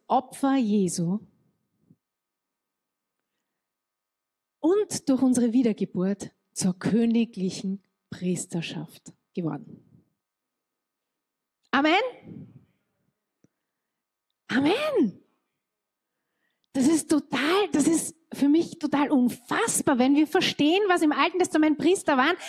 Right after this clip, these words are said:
dann ist das für, das ist, dann denke ich mir, wow, ja.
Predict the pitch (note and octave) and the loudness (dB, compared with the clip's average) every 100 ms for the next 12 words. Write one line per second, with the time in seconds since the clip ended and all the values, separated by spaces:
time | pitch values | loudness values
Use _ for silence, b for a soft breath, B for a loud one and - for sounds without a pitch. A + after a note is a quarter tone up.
0 | B B D#4+ F4+ - F4 - E4+ - D4 | B B 2 2 2 -2 0 -2 0 0
1 | C#4+ D4 D4 C#4+ - C#4 D4 C#4 A#3+ A#3 | 0 2 2 0 0 2 4 4 2 2
2 | - C5 G#4 C4+ F#3+ - _ G#3 A#3+ E4 | 0 2 2 2 0 -4 _ 0 2 0